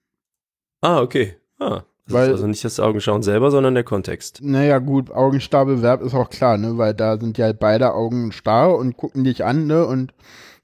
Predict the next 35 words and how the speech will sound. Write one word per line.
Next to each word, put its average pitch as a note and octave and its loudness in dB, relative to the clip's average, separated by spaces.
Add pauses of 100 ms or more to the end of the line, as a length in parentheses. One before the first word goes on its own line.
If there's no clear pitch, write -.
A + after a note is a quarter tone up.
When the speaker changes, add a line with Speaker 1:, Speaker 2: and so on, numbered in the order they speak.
(680)
Speaker 2:
äh, F#2 -8 (440)
ja, B2 4
ich - -4 (120)
mach D3 0
halt C3 2
da A2 2
keine A2+ 0
Regel, A2+ 0
also, A2 0
in G#2+ -8 (400)
der C3 4
Regel D3+ 4
zwinkelt, C#3+ 0 (260)
zwinkert C3+ 2
der A#2+ 2
Gegenüber A#2+ 0
zuerst. - -4 (380)
Speaker 1:
<laughs> D3+ 2 (260)
Speaker 2:
Also, G2+ 0
ja. F2+ -6 (560)
Aber B2+ 2
ansonsten, A#2+ 0 (720)
ja, A2+ 2
ich - -6
guck - -2
auch C3 2
sonst A2 -4
nicht A2 -2
oft - -8
in G#2+ -8
die A2+ -2
Augen, A2+ 0
aber B2 2
ich A#2 0
glaube B2+ 2